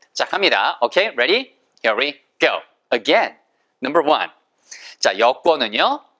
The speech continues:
해보세요. Passport. Passport. 자, P O R T는 지난번에 우리가 airport, airport 할 때 나왔죠. 원래 P O R T 가 들어가면 뭐라고요?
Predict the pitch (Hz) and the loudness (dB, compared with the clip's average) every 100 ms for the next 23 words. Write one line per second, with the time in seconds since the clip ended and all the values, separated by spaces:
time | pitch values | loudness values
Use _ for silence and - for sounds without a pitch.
0 | - 113 95 90 _ _ _ - 156 208 | -6 -6 -4 -8 _ _ _ -2 0 0
1 | - - 95 82 - - _ _ _ _ | -4 -4 -4 -4 -12 -20 _ _ _ _
2 | _ _ _ _ _ - 147 175 202 - | _ _ _ _ _ -2 2 2 -2 -4
3 | 101 82 - _ - _ _ _ - 101 | -4 -4 -10 _ -20 _ _ _ -2 -2
4 | _ _ _ _ _ _ - - 254 269 | _ _ _ _ _ _ -4 0 4 6
5 | 262 208 208 208 202 220 - 156 165 160 | 6 4 2 -2 -2 0 0 0 0 0
6 | 151 143 135 151 101 107 127 - - 226 | -2 2 2 2 0 -2 -2 -2 0 0
7 | 226 143 101 85 - - _ _ _ 156 | 2 0 2 0 -6 -16 _ _ _ 0
8 | 190 214 214 202 196 190 156 98 107 143 | 0 2 0 2 2 2 0 0 -2 0
9 | 123 120 139 - 254 254 220 190 196 - | 2 2 0 -2 -2 0 4 6 6 4
10 | 117 135 156 - - 196 143 147 139 104 | 2 2 0 -4 0 2 4 2 2 2
11 | 107 104 170 | 2 2 0